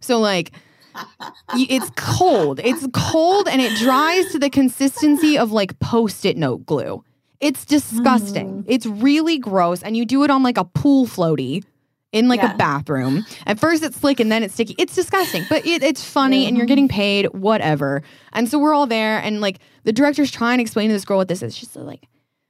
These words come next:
Speaker 1: "Uh, this is so gross. Like, I don't even know if I can do this." And the director just looks at her and goes, "Okay, well, if you can't, let me know now so I can get someone else here. Like, I don't, I don't know."
Speaker 2: <laughs>
Speaker 1: Like, your agent should have explained. And it was just her agent hadn't told her anything about it. Her agent had
Speaker 2: Yep.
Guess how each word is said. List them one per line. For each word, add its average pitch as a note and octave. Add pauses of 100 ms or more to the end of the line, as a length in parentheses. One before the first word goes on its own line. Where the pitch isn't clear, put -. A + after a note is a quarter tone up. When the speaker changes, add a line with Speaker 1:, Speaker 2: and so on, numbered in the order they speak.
(600)
Speaker 1:
"Uh, G#3 (720)
this A3
is D4+
so G3
gross. F3+
Like, - (320)
I G#3+
don't A3+
even C#4+
know C4
if A3
I F#3
can F#3
do C3
this." - (600)
And G#3+
the A3
director A3+
just A3+
looks A#3
at A#3+
her G#3+
and F#3
goes, - (260)
"Okay, B3+
well, A#3+
if A#3+
you F3
can't, D4
let A3+
me A#3
know B3
now C#4
so B3+
I G#3+
can F#3+
get G#3+
someone A#3+
else D4
here. A#3+
Like, G3
I G3
don't, A3+ (1300)
I G#3
don't C#4
know." C#4+
Speaker 2:
<laughs> -
Speaker 1:
Like, A3
your A#3+
agent C4+
should D4
have C4
explained. B3
And B3
it B3+
was B3+
just B3+
her C4+
agent C4
hadn't B3+
told B3+
her B3
anything A#3+
about G#3
it. E3+
Her A3
agent C#4
had A3
Speaker 2:
Yep. G#3